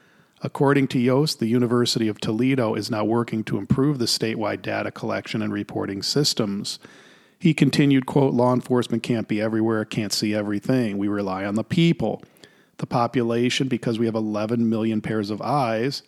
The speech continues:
that can keep an eye out." Last year, more than fifteen thousand children were reported missing in Ohio, with four that were found dead.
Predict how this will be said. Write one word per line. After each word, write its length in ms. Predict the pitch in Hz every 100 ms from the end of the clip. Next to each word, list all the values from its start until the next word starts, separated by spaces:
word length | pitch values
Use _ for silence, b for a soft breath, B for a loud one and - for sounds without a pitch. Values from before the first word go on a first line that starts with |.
| b b b b b -
that 180 | 110
can 140 | - 120
keep 240 | - 101
an 100 | 104
eye 240 | 113 120 117
out." 460 | 98 98 - - - _ b b _ -
Last 400 | 113 110 104 -
year, 260 | 131 156 135
more 220 | 120 117
than 140 | 107
fifteen 420 | - 117 - 120
thousand 440 | 107 107 107 104 101
children 380 | 127 135 120 113
were 100 | 110
reported 400 | 104 113 107 98
missing 380 | 104 - 104
in 160 | 113 110
Ohio, 840 | 104 101 110 110 120 107 95 95 b b b b b b
with 280 | - 107 -
four 560 | - - 131 127 110 101
that 200 | 117 120
were 140 | 123 117
found 540 | - 110 107 101 95
dead. 520 | 104 101 101 - -